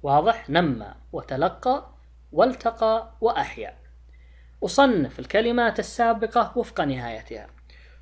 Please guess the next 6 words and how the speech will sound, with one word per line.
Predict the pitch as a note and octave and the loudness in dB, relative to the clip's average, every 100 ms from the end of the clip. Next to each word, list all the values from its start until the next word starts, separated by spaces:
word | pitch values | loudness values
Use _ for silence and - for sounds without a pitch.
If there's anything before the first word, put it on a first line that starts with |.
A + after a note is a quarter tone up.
| - | -4
قلنا | D4+ C#4+ D#3+ A#2+ - | 2 4 4 0 -2
أنها | F#3 F#3 F3 | -2 0 -2
ختمت | F3 B3 A#3 F3 D3+ D#3+ | 0 0 2 0 -2 -2
بالألف | D#3+ E3 E3+ - - - F3+ D3+ D3+ F#3 A3 G3+ | 0 0 -2 -12 -20 -10 -8 -6 -4 -2 0 -2
اللينة | F#3+ F#3 F3+ C#3+ B2+ | -4 0 0 0 -2
المقصورة | B2+ C#3+ - A#3+ C4+ C#4 - | -2 -4 -4 0 2 2 -2